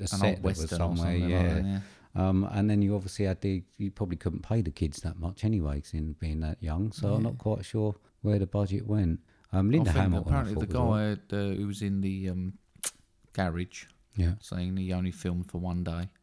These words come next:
Speaker 2: Did he? <laughs>
Speaker 1: Did all of his scenes in one day.
Speaker 2: <laughs> Right, okay. Oh, f-, yeah, I mean, I've got to be honest, mate. It, it's, I mean, it wasn't the worst film that I've seen.
Speaker 1: Yeah.
Speaker 2: F-, in,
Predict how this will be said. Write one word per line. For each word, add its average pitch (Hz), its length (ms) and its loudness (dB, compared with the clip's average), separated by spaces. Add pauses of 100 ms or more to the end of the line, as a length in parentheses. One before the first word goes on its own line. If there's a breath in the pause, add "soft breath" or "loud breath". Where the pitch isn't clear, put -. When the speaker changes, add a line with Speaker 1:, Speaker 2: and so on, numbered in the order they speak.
Speaker 2:
Did 95 260 2
he? - 160 6
<laughs> - 0 -
Speaker 1:
Did 95 140 0
all 90 180 -2
of 87 80 -6
his 87 160 -4
scenes 90 400 -4
in 87 140 -4
one 87 200 -4
day. 90 320 0
Speaker 2:
<laughs> - 80 -18
Right, 101 160 -6
okay. 87 420 -2 (140)
Oh, - 40 -10
f-, - 300 -18
yeah, 90 440 2
I 95 80 0
mean, 95 160 4
I've 90 140 0
got 90 120 -4
to 85 60 -6
be 92 120 -2
honest, 82 300 -2
mate. 80 280 -4
It, 92 280 -6
it's, - 560 -8 (500 soft breath)
I 110 80 -2
mean, 123 140 6
it 139 80 2
wasn't 131 340 4
the 117 80 0
worst 107 380 4
film 80 300 0
that 76 80 -4
I've 73 140 -8
seen. 82 400 -2 (100)
Speaker 1:
Yeah. 123 140 -4 (320)
Speaker 2:
F-, - 360 -18
in, 87 320 0